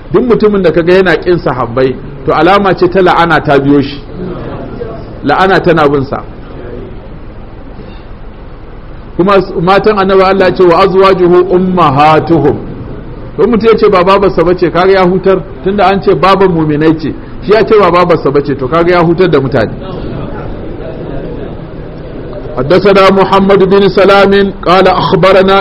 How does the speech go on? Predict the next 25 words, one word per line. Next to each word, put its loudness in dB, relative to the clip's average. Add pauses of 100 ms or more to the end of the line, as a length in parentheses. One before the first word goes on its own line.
إسماعيل 2 (120)
بن 4
جعفر 2 (160)
عن 2
حميد 4 (200)
عن 2
أنس 2
قال: 4 (560)
"قحط 4
المطر 4 (120)
عاما." 4 (600)
A 2
wata 4
shekara 4
an 4
yi 6
rashin 4
ruwa, 4 (1080)
an 2
yi 2
fari, 4 (880)
shine 2
قحط 0 (640)
المطر، 2 (120)
an 4